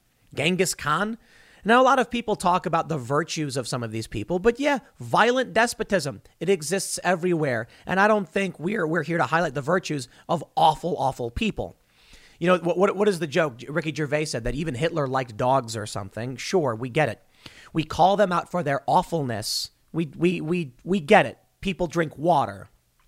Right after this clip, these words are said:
Everybody drinks water. You don't make those comparisons. The point is,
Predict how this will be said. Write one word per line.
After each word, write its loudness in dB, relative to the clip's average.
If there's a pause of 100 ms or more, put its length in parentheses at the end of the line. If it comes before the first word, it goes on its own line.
(580)
Everybody 4
drinks -6
water. 0 (260)
You -2
don't 2
make -2
those -6
comparisons. -2
The -8
point -2
is, -2